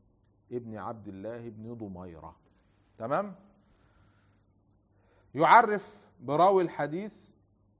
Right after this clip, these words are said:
لا، يعرف ب-، آه، الحديث بيقول عن أنس بن مالك رضي الله عنه أن جدته مليكة. وتلاحظ هنا،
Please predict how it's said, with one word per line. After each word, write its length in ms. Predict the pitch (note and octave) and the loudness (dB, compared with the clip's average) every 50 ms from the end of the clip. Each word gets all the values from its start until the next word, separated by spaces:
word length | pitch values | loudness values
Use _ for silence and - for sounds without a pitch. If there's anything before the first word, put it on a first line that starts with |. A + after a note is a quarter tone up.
| _ _ _ _ _ _ _ - | _ _ _ _ _ _ _ -16
لا، 400 | A#2 A#2 A#2 A#2+ B2+ C3+ C#3+ - C3+ | -14 -14 -12 -10 -8 -8 -8 -6 -4
يعرف 640 | C3 B2+ B2 D3 F3+ F3 E3+ E3+ D3+ - - - - _ _ _ | -2 2 2 2 2 2 0 -4 -6 -8 -18 -20 -20 _ _ _
ب-، 340 | A2 A2+ A#2 C#3+ D#3 D3 B2+ - - - - _ _ _ _ _ _ _ _ _ _ _ _ _ _ | -20 -10 -8 -6 -4 -4 -6 -8 -12 -20 -20 _ _ _ _ _ _ _ _ _ _ _ _ _ _
آه، 800 | A#2 A2+ A#2 A#2 A2+ A2+ A2 A2+ A#2 A2+ A2 A2 A2+ A2+ A2 A2+ | -10 -8 -6 -6 -6 -8 -8 -10 -12 -12 -12 -12 -14 -14 -14 -14
الحديث 340 | G#2+ - - C3 C#3 D#3+ D#3 | -16 -14 -10 -8 -8 -8 -6
بيقول 260 | C#3+ C#3+ D#3 E3+ E3+ | -6 -4 -4 -2 0
عن 180 | C#3+ C3+ C3 B2+ | 0 -2 -2 -6
أنس 380 | B2+ - D#3+ E3+ D#3+ D3 - | -6 -6 -6 -6 -6 -8 -10
بن 200 | C#3+ A#2+ A#2 A#2 | -14 -12 -12 -10
مالك 380 | A#2 C3 D3 D3+ C#3+ B2+ - - | -6 -4 -4 -4 -4 -6 -10 -12
رضي 380 | A#2 A#2 A#2 C3+ D3 C#3+ C#3 C3 | -12 -8 -6 -8 -6 -6 -8 -8
الله 320 | B2 B2 C#3+ C#3+ C3 A2 | -8 -6 -8 -6 -6 -6
عنه 300 | A2 D3+ E3 E3 E3 - - | -8 -8 -10 -10 -14 -12 -10
أن 260 | D3+ E3 D#3+ D3+ C#3+ | -10 -10 -8 -10 -10
جدته 720 | B2+ A#2 A#2+ A#2 A2 A2 C#3 E3 D#3+ F#3 F3 E3 E3 E3+ | -8 -8 -10 -10 -8 -8 -8 -8 -6 -8 -8 -6 -4 -6
مليكة. 720 | E3+ D#3+ D#3+ D#3+ D#3 D#3 D#3 D3 B2+ - - - A#2+ G2+ - - _ _ _ _ _ _ _ _ _ _ _ _ _ _ _ _ _ _ _ _ _ _ _ _ _ _ _ _ _ _ _ _ _ - | -4 -4 -2 0 4 4 4 2 2 -6 -8 -10 -12 -12 -12 -16 _ _ _ _ _ _ _ _ _ _ _ _ _ _ _ _ _ _ _ _ _ _ _ _ _ _ _ _ _ _ _ _ _ -14
وتلاحظ 520 | A2+ A2+ A#2 A#2 D#3+ F#3 F3 F3+ E3 C#3+ | -12 -12 -6 2 2 2 2 2 -4 -2
هنا، 320 | E3 F3+ G3 G#3 A3 A3 | -4 -2 -2 -2 -4 -4